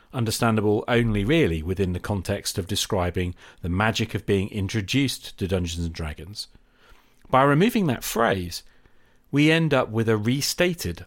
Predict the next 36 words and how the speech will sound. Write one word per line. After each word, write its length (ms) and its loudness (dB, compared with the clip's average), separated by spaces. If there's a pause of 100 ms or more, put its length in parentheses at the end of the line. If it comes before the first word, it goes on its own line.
(100)
Eisen's 420 -8
vow. 500 0 (1120)
"I 100 4
will 140 4
not 320 2
permit 340 2
the 100 -4
players 500 -6
to 120 -2
discover 540 -2
the 100 -4
rules." 600 0 (1300)
In 120 2
other 120 4
words, 580 2 (640)
people 260 4
can 180 -4
come 180 0
and 120 2
play, 500 -2 (300)
but 140 0
they 100 4
do 200 2
not 400 2
get 300 0
told 520 0
the 80 -4
rules. 580 -2 (480)
They 100 0
do 120 2
not 260 0
get 280 -2 (140)
to 120 -2
read 420 -2
the 100 -2
rules, 500 -8